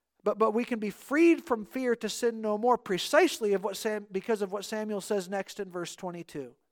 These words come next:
Verse twenty-two, "The Lord will not abandon his people." Why? Because we're lovable? 'Cause we never mess up? No, the Lord will not abandon his people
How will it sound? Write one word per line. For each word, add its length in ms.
Verse 220
twenty-two, 540
"The 80
Lord 280
will 120
not 220
abandon 520
his 200
people." 520
Why? 420
Because 280
we're 80
lovable? 480
'Cause 120
we 80
never 220
mess 300
up? 180
No, 100
the 60
Lord 180
will 80
not 180
abandon 500
his 220
people 520